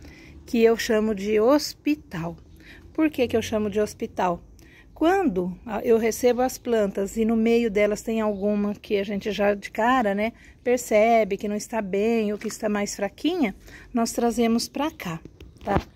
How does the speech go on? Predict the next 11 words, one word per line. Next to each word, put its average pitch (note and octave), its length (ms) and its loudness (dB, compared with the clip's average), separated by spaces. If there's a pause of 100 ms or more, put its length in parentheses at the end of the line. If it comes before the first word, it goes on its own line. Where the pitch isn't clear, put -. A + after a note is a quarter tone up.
(340)
Pra G#3 140 -8
gente G#3 540 -10
tratar, A3 540 0
pra - 160 -8
recuperar. G3+ 800 2 (840)
Então, A#3+ 320 6
é C4 80 6
uma, C4+ 380 2 (180)
uma C4 200 0
área A#3 240 2
de, C#4+ 320 2